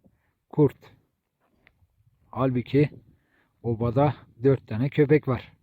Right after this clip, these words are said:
Ama çoban köpeği değil. İşte böyle durumlarda sıkıntı oluyor. Şu köpeğimiz Gırcı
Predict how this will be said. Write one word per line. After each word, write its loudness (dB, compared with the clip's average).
Ama -4
çoban -6
köpeği -6
değil. -6
İşte -16
böyle -2
durumlarda -2
sıkıntı -4
oluyor. 0
Şu -16
köpeğimiz -2
Gırcı 4